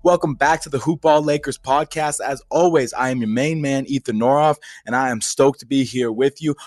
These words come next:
Of course, we'd rather start the season one and oh than oh and one, but let's contextualize the loss a little bit, right? The Lakers obviously didn't play their best brand of basketball.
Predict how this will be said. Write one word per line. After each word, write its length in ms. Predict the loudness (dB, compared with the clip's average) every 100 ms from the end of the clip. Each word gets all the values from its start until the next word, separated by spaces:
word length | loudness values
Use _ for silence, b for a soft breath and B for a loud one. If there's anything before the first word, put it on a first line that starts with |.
| B
Of 140 | -10 -2
course, 340 | 4 4 2
we'd 100 | -4
rather 240 | -2 -2 -2
start 300 | -2 -2 0
the 60 |
season 400 | -4 -2 -2 -2
one 160 | 0 0
and 120 | 2
oh 140 | 2
than 140 | 2 0
oh 180 | 0 0
and 140 | 0
one, 240 | 2 0 -2 B -4
but 100 | 0
let's 180 | 2 2
contextualize 840 | -2 -2 -2 0 2 4 2 2
the 80 | 2
loss 300 | 2 2 0
a 60 |
little 200 | -6 -6
bit, 220 | -4 -6 -2
right? 220 | -4 -4 B B
The 80 | -2
Lakers 380 | 0 2 0 2
obviously 420 | 2 0 -2 -2
didn't 240 | -2 -2
play 180 | -4 -2
their 120 | -2
best 280 | -4 -10 -10
brand 220 | -12 -14
of 100 | -6
basketball. 600 | 0 0 0 -2 0 0